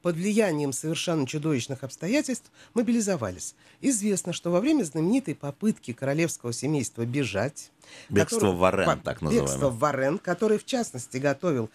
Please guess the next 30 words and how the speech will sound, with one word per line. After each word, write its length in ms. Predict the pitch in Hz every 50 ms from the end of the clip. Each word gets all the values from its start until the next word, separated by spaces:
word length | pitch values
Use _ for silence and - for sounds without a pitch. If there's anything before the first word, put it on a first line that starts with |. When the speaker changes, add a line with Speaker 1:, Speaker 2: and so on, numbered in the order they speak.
| - - _
Speaker 1:
Аксель 440 | - 160 165 - - - - 110 107 -
Ферзен, 460 | - 104 101 98 107 110 131 180 254
граф 240 | - - 110 98 87 -
Ферзен, 440 | - 101 98 92 107 127 180 262 254 - - - - - - - - - - _
а, 280 | - 165 165 156 151 147
неудавшийся, 800 | 151 220 269 247 143 117 95 - - - 151 180 175 - - - _ -
неудавшийся 600 | 147 170 170 156 131 127 107 - - 156 - - 185
побег. 420 | - 208 196 202 240 240 - - _ - - - _
Во 120 | - 196 208
время 260 | 233 294 285 247 190
этого 180 | 160 - 147 143
побега, 500 | - 147 135 123 120 117 110 113 131 131
когда 340 | - 160 165 190 185 226
они 200 | 226 240 247 247
были, 480 | 208 190 254 262 247 214 185 156 131 117 - _ _ _ _ _
они 220 | - 208 247 233
двигались, 480 | 175 185 180 165 143 143 131 123 - - -
э, 480 | 120 98 127 127 123 123 117 113 110 -
к 40 | -
восточным 440 | 147 151 - - 143 127 - - 120
границам 440 | 123 127 123 120 120 104 - 98 95
Франции, 580 | - - 123 147 190 214 - - 220 220 233 226 - - - _
надеясь 380 | - 170 170 160 180 165 147 -
там 260 | - - 185 180 135
на 80 | 127 120
поддержку 560 | - 117 120 120 113 123 117 - - - 104
со 80 | - -
стороны 340 | - 113 113 120 117 117
той 180 | 104 - 104 101
самой, 380 | - - 104 107 101 92 87